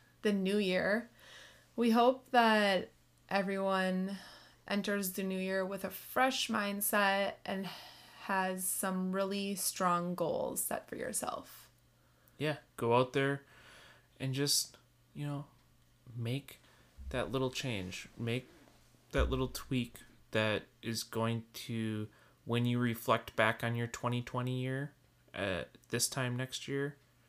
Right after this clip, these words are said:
Speaker 2: you can say, "Hey, you know what? I'm so glad that I did this and this and this, that it's gotten me to here now.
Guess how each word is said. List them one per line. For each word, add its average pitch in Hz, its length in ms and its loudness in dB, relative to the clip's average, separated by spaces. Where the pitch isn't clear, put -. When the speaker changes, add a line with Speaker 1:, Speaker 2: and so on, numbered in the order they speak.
Speaker 2:
you 120 100 -6
can 123 180 -2
say, 123 400 0
"Hey, 139 340 0
you 123 120 -6
know 123 160 0
what? 143 220 -2
I'm 127 200 -4
so 131 340 2
glad 123 560 0
that 117 100 4
I 120 140 4
did 123 280 -2
this - 400 2
and 113 200 -4
this 117 200 -2
and 104 240 -6
this, 104 540 -4
that 120 100 2
it's 113 140 -2
gotten 113 320 0
me 120 100 -2
to 117 140 -4
here 110 280 -4
now. 98 500 -6